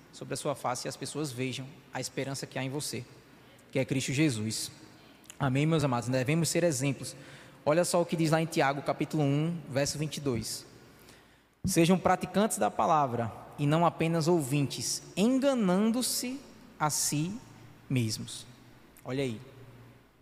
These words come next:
se a gente faz as coisas e não bota amor nisso, se fazemos essas coisas querendo agradar aos homens, a gente tá enganando só a gente mesmo, achando que vai chegar em algum lugar, achando que vai conquistar alguma coisa.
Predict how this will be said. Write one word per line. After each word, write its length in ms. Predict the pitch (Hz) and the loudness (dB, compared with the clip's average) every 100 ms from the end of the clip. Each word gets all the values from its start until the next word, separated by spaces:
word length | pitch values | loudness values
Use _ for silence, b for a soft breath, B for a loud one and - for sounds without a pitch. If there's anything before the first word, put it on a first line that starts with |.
| - | -10
se 60 | |
a 40 | 123 | -8
gente 160 | 123 | -6
faz 240 | - 143 151 | -4 -2 -2
as 120 | 143 | -4
coisas 640 | - 139 147 160 - - - - | -4 -2 -2 -4 -8 -12 -16 -10
e 100 | 131 | -6
não 140 | 135 | -4
bota 320 | 127 131 147 | 0 -2 0
amor 340 | 135 127 131 123 | -2 -2 -2 -2
nisso, 480 | 123 151 - - - - B B B B | -4 -4 -6 -10 -14 -20 B B B B
se 180 | - - | -16 -16
fazemos 540 | - 120 113 131 147 143 | -10 -6 -6 -4 -4 -4
essas 260 | 139 143 | -4 -6
coisas 540 | - 135 143 143 143 - | -4 0 0 0 -6 -8
querendo 400 | - 123 127 131 | -4 -4 -2 -4
agradar 340 | 131 127 131 | -4 -4 -2
aos 180 | 135 117 | -4 -6
homens, 400 | 123 131 143 - | -6 -6 -10 -12
a 60 | - | -10
gente 120 | 135 | -8
tá 100 | 143 | -6
enganando 360 | 139 135 139 135 | -2 -2 0 -4
só 520 | - - 165 226 302 269 - - | -6 -4 -4 -4 -8 -12 -20 -10
a 140 | - | -6
gente 200 | 165 196 | -6 -6
mesmo, 300 | 294 127 123 - - - | -8 -8 -10 -18 -20 -14
achando 480 | - 127 - 143 175 | -8 -6 -6 -6 -8
que 80 | 156 | -6
vai 100 | 160 | -6
chegar 280 | - 139 135 | -6 -6 -4
em 20 | |
algum 180 | 131 131 | -4 -6
lugar, 380 | 123 117 117 - | -6 -6 -6 -8
achando 380 | - - 151 165 | -10 -8 -6 -6
que 80 | |
vai 140 | 147 143 | -6 -6
conquistar 400 | 147 - - 135 | -8 -12 -8 -6
alguma 240 | 135 139 | -4 -6
coisa. 280 | - 117 113 | -8 -10 -12